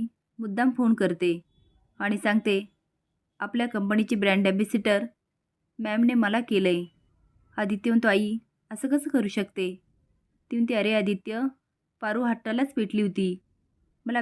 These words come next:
ब्रँड ॲम्बॅसेडर पद नकोय, नकोय म्हणून." आदित्य शॉकून म्हणतो, "काय? पण असं कसं होऊ शकतं? पारू का नकार देईल?" अनुष्का म्हणते, "आदित्य,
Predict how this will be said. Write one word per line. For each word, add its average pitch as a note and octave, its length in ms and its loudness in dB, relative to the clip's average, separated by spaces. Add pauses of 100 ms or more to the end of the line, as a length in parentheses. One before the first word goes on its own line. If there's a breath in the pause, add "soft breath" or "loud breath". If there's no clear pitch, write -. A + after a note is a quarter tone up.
(160)
ब्रँड A#3 300 2
ॲम्बॅसेडर G3+ 560 0
पद G#3+ 180 -2 (560)
नकोय, A#3 460 0
नकोय A3 380 2
म्हणून." G3+ 420 4 (760)
आदित्य G3 340 -2
शॉकून G#3 340 0
म्हणतो, A3 320 4 (300)
"काय? A3 220 0 (1040)
पण B3 120 0
असं A3 200 -2
कसं D4 200 4
होऊ C4 100 6
शकतं? G3+ 480 -2 (600)
पारू A#3 200 -2
का C4 160 0
नकार C#4 340 6
देईल?" G3+ 300 0 (760)
अनुष्का G#3+ 340 -2
म्हणते, A3 200 2
"आदित्य, G3+ 440 -4